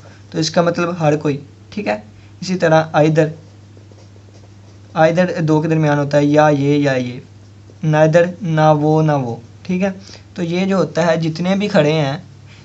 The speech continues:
तो, अ, एक ही वक्त में उनको मुखातब करने के लिए,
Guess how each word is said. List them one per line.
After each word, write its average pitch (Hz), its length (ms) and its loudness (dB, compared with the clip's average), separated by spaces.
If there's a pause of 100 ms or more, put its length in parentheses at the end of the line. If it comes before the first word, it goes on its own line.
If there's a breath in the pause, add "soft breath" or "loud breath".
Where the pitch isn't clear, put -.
(120)
तो, 170 300 -2
अ, 151 460 0
एक 185 200 0
ही 208 80 -4
वक्त 175 360 0
में 165 140 -6
उनको 165 580 -4 (100)
मुखातब 160 500 -2
करने 147 300 0
के 147 120 -4
लिए, 135 340 -4